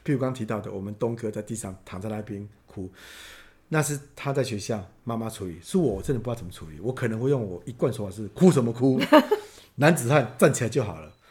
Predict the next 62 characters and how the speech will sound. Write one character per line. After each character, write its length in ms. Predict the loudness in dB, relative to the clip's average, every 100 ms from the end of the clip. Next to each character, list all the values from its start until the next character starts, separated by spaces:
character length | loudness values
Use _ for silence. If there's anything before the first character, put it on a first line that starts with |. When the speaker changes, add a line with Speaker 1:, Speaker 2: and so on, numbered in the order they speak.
| -2
Speaker 1:
后 140 | 2
来 40 | 4
发 140 | 2
现 220 | 2 0 -4 -14 _ -20 _ _ _ _
不 120 | -10
对 320 | -6 -2 -2
啊。 160 | -2 -6 -2
Speaker 2:
那 120 | 2
他 140 | 2
怎 120 | 2
么 120 | 0 0
回 200 | 2 2
应 180 | 2
你 160 | 0 -2
？“我 120 | 2
没 200 | 6 6
有 140 | 6 4
哭， 200 | 2 6
我 120 | 6
只 120 | 6
是 80 | 0
觉 160 | 4 4
得 80 |
地 220 | 4 2 0
上 180 | 0
很 160 | 0 -2
脏， 220 | 0 2
我 100 | 2
拖 200 | 2 0
拖 200 | 2 2
地， 200 | 2 0
用 180 | 0 0
我 80 | -2
的 100 | -4
衣 160 | -6
服。” 320 | -8 -8 -16 -18 _ -10
Speaker 1:
啊， 100 | -4
我 160 | -2 -4 -6
没-， 160 | -8 -8 -6
当 180 | -6 -4
下 160 | -4
不 160 | -8 -8
在 140 | -8
那 160 | -6 -6
边， 180 | -8 -8
我 60 | -6
不 160 | -6 -10
知 140 | -14 -14
道。 60 | -14 -16 -18
<laughs> 200 | -20 -6
不 120 | -4
过 400 | 2 6 6 4 -2 -20 _
我 100 | 0
说 180 | 2 4
我 160 | 4
的 80 | 4
方 220 | 4 2
法 160 | 0 -2
是 140 | -6
不 180 | -10 -12
对 260 | -8 -6 -6
的 140 | -6